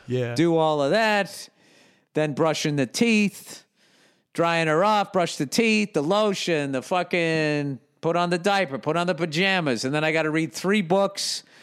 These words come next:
Speaker 2: Then I gotta sing the Barney I Love You song to her, once slow, the second time fast.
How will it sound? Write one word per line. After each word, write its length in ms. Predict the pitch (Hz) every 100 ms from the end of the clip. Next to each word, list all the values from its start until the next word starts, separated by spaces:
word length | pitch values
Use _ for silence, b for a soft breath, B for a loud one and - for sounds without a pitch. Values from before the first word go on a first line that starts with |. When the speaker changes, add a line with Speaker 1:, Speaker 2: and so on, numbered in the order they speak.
| B B B B
Speaker 2:
Then 120 | 156
I 80 | 160
gotta 200 | 165 156
sing 280 | - 180 165
the 120 | 160
Barney 440 | 127 170 185 180
I 140 | 160 156
Love 260 | 160 180
You 160 | 180 190
song 460 | - 196 185 190
to 180 | 185 202
her, 320 | 180 185 180 180 - _ _ -
once 340 | 135 185 190
slow, 640 | - 190 180 175 175 175 B B
the 80 | 151
second 380 | - 175 170 160
time 280 | 180 147 139
fast. 720 | - 208 196 190 - -